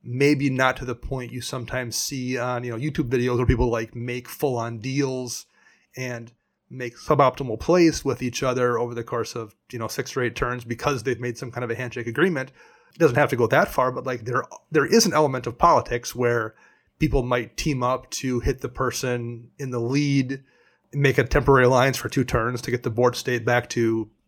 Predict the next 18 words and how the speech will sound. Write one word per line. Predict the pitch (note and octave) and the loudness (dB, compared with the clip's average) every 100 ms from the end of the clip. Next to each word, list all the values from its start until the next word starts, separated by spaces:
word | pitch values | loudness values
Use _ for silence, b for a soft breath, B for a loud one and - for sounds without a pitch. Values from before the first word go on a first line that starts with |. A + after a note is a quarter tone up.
| _ _ | _ _
something | - B2+ | -4 -2
like | A#2 G#2 A2 _ _ - | -4 -6 -12 _ _ -4
that | C#3+ | 0
resembles | A#2+ B2 D3+ D#3+ B2 | 2 4 6 6 4
neutrality. | B2+ - A#2 A#2 A2+ A#2+ b b b b | 2 4 4 4 0 -6 b b b b
You | B2 | -4
know, | A#2 | 0
it | C3+ | 4
also | A#2 - | 4 4
kind | B2+ C3 | 2 2
of | B2 | 0
screws | - C#3+ C3 | 0 0 2
with | E3 | 4
that | G3+ C4 | 6 6
a | |
little | C3+ A#2 | 4 2
bit | G#2 G2+ - | 0 -4 -4
because | A2+ - A#2+ A2+ A2 | -2 4 4 4 -2